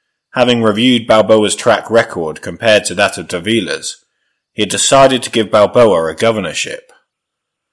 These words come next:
Not Davila's one, but a new one on the South Sea that he'd discovered.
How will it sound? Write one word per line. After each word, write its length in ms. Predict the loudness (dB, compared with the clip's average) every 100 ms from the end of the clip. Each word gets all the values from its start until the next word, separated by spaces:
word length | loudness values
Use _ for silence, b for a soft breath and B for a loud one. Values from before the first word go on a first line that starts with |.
| _ _ 0
Not 260 | 2 2
Davila's 480 | 2 2 4 2 -2
one, 380 | -4 -6 -6 -14 _ _ _ _ _
but 180 | -10 -6
a 40 |
new 240 | -2 0 2
one 380 | 0 -2 -6 _ _
on 160 | -10 -4
the 60 |
South 380 | 0 2 2 0
Sea 300 | -4 -2 -2
that 140 | -4 -10
he'd 160 | -10
discovered. 640 | -8 -6 -2 -2 -4 -14